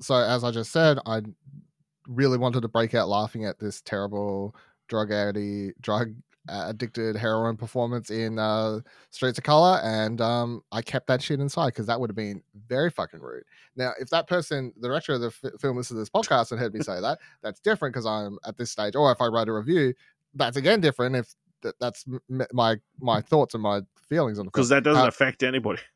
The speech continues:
Speaker 1: Yeah. L-, if I broke out laughing in the middle of the film about that particular, uh, performance, I think that, that would have made me very rude, yes.
Speaker 2: Okay. Uh, the cinema isn't a concert.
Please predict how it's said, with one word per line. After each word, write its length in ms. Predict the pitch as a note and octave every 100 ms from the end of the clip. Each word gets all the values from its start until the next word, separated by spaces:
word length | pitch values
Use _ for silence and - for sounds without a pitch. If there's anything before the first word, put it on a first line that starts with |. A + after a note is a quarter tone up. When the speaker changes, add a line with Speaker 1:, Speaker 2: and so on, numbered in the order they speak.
| _
Speaker 1:
Yeah. 240 | F#3 D3 - _ D3+ - _ _ _ F3+ F3+
L-, 240 | E3+ D#3 C#3+ D3 E3
if 140 | D#3
I 100 | E3+
broke 300 | D3 B2+ C#3
out 160 | C#3 A2
laughing 300 | A#2+ A#2 B2+
in 60 | G#2+
the 60 |
middle 180 | C3 F#3
of 80 | B2
the 100 | A#2
film 300 | B2+ A2+ G#2+
about 240 | G#2 F#2+
that 180 | F#2+ -
particular, 560 | - G2+ G#2 F#2 F2 D2+ G2
uh, 200 | F#2 F2
performance, 400 | - F#3+ G3+ F#3
I 140 | G2
think 180 | G#2 G2
that, 160 | D2 - - G#2 -
that 180 | A2 F#2+
would 80 |
have 80 | F#2
made 160 | F2 F2
me 100 | F2
very 220 | - G1+ G1+
rude, 180 | G1+ _
yes. 200 | - _ _ _ _ _ _ _ _ _ _ _ _ _ _ _ _ -
Speaker 2:
Okay. 240 | C#3 - - _ _ _ _ _ _ _ _ _ _ _ _ _ _ _ _ _ _ _ -
Uh, 840 | A#2 A#2 A#2 A#2 A#2 A2+ A2+ G#2 - _ _ _ _ -
the 60 |
cinema 360 | - A3 A#3+ A#3+
isn't 220 | D#3 F3+ F3
a 60 |
concert. 440 | - E3+ F#3+ G#2+